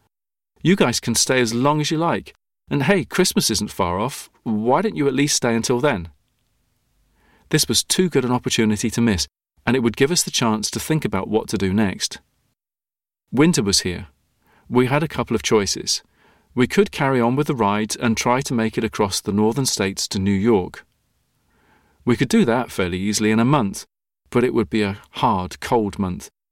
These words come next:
and we'd be spending most of our time concentrating on putting miles under our wheels and surviving. Neither of us fancied that idea much. Or we could hole up for a while,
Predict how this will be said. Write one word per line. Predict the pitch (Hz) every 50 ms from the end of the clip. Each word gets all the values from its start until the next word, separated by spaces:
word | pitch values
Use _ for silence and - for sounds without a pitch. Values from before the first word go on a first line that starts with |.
| _ -
and | 123 127
we'd | 131 135 110
be | - 113
spending | - - 143 143 127 117 113 110 117
most | 131 143 147 - -
of | 117 98
our | 98 95
time | - - 107 101 101 104
concentrating | - - 139 139 139 - - 131 - 117 107 104 98 - - 107
on | 107 101
putting | - - 104 - 107
miles | 101 107 117 127 143 147 135 -
under | 117 101 92 95 95
our | 90 92
wheels | 85 95 95 95 101 101 -
and | - 110 101
surviving. | - - 101 117 113 117 113 98 101 92 98 - _ _ _ _ _ _ _ _ _ _ _ _ _ _ _
Neither | - 127 131 143 143 139 117 113
of | 95 98
us | 104 101 -
fancied | - 120 98 101 - - 98 85
that | 120 117 110 -
idea | 101 90 87 82 95 90
much. | 87 87 87 90 - - - - - _ _ _ _ _ _ _ _ _ _ _ _ _ _ _ _ _
Or | - 107 95 101 139 175 - _ _ _ _ _
we | - 120 123 131 113
could | - 139 -
hole | - 139 135 127 113
up | 101 - -
for | - -
a | 95
while, | 85 87 90 90 98 117 123 -